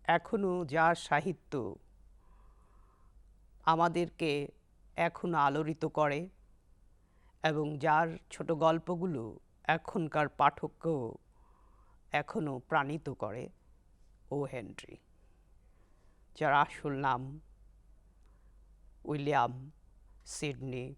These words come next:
পোর্টার, যে নামটি হারিয়ে গেছে ও হেনরির জনপ্রিয়তার কাছে। তিনি কেন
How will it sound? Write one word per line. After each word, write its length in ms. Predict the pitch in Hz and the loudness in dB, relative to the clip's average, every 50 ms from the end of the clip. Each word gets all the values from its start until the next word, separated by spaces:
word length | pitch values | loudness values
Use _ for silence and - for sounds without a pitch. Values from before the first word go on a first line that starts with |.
| - - | -10 -4
পোর্টার, 480 | - 151 147 131 - 120 120 143 175 202 - - - - - - - - - - - - - - - - - - _ _ - - | -2 -2 -2 -2 -2 0 0 0 0 -2 -8 -18 -20 -20 -20 -20 -20 -20 -20 -20 -20 -20 -20 -20 -20 -20 -20 -20 _ _ -8 -2
যে 120 | - 202 | 0 2
নামটি 340 | 202 220 226 240 214 - 233 | 4 4 4 4 2 -2 0
হারিয়ে 420 | 190 - 170 180 196 214 220 220 | 4 6 6 6 6 4 4 4
গেছে 520 | 196 233 220 214 - - 233 208 208 208 - - - | 4 2 2 0 0 0 0 0 0 0 -2 -2 -2
ও 80 | 185 | -2
হেনরির 580 | 190 202 - 185 190 190 185 175 202 202 196 - - - - - - - - - _ - - - - _ _ - - _ - - - - - - - - - 143 131 | -2 0 -2 -2 0 0 0 0 0 0 -2 -4 -8 -16 -20 -20 -20 -20 -20 -20 _ -20 -20 -20 -20 _ _ -20 -20 _ -20 -20 -20 -20 -20 -20 -20 -18 -16 -14 -4
জনপ্রিয়তার 760 | - 175 170 170 175 170 156 - 160 156 143 - 123 104 104 | 0 2 2 4 2 0 -2 -4 -4 -4 -4 -4 -4 -4 -4
কাছে। 360 | - - 98 - - - - - - - - - - - - - - - - - - - - - - - - - - _ - - - - - - - _ _ | -6 -10 -10 -10 -10 -12 -16 -18 -20 -20 -20 -20 -20 -20 -20 -20 -20 -20 -20 -20 -20 -20 -20 -20 -20 -20 -20 -20 -20 _ -20 -20 -20 -20 -20 -20 -20 _ _
তিনি 160 | - 208 220 214 | -2 -2 -2 -2
কেন 540 | - - 196 190 196 208 214 214 220 226 | 2 4 4 6 6 4 2 0 -2 -6